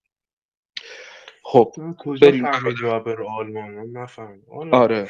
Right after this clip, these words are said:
Speaker 2: <laughs>
Speaker 1: و چجوری مرده رو شناخت که فهمید این زنشه؟
Speaker 2: اصلاً عجیب.
Speaker 1: <laughs> ولی تا به اینجا خیلی خوب بوده.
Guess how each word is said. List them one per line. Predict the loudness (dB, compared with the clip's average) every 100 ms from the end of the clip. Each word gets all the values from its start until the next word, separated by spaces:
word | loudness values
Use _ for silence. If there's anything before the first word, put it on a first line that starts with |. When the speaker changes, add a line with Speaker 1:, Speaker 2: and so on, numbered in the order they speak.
| 0
Speaker 2:
<laughs> | 2 2 -2 -10 _ _ _ _ _ -20 -20 -8 4
Speaker 1:
و | 4
چجوری | 6 4 4 -2 0 0 0 2
مرده | 4 4 2 2
رو | 0 0
شناخت | -2 0 0 -2
که | -4
فهمید | 2 4 6 6
این | 6
زنشه؟ | 8 8 8 6 6 4 2 -6 _ _ _ _ _ _ _ _ _ _ _ _ _ _ _ _ _ _ _ _ _ _ _ -20
Speaker 2:
اصلاً | -20 -20 -20 -20 _ _
عجیب. | -20 -16 -14 -14 -18 _ _ _ _ _ _ _ _ _ _ _
Speaker 1:
<laughs> | -2 -2 0 -4 -6 -10 _ -8 -6 -6 -10 _
ولی | 4 4 2 -2 -6 -14 -6
تا | 2 4
به | 6
اینجا | 4 2
خیلی | 4 4 4 -4
خوب | -14 -8
بوده. | -4 -4